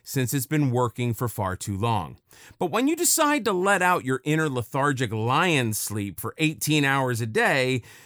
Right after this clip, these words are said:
you'll start feeling different side effects. Instead of a light, fuzzy head, you'll have a heavy, throbbing head, pulsating because it's been out of work for, once again,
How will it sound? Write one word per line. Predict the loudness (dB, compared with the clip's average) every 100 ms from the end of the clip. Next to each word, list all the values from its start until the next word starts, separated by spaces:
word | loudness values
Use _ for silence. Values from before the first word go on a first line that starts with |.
| -12
you'll | -2 0 0
start | -2 -4 -6 -8
feeling | -8 -4 -2 0 0 -2 _ -4
different | -2 -2 -4 -4
side | -4 -6 -6
effects. | -10 -12 -12 -14 -14 -16 _ _
Instead | -16 -4 -2
of | 0 0
a |
light, | -2 -2 -2 -4
fuzzy | -4 -2 0 -4
head, | -4 -4 -2 -2 -2
you'll | -4 -4
have | -4 -6
a | -6
heavy, | -8 -6 -2 -2 0 -2 -2
throbbing | -6 -8 -2 2 4 2 0 -4
head, | -6 -8 -10 -16 -4
pulsating | 0 2 2 -2 -4 -6 -6 -8 -12 -16 -10
because | -8 -4 -4
it's | -4
been | -6 -8 -6
out | -8 -4
of | -4
work | -4 -2 0 0 -4 -18 -20
for, | -8 -4 -2
once | -2 -2 -2 -2
again, | -2 0 0 0 -2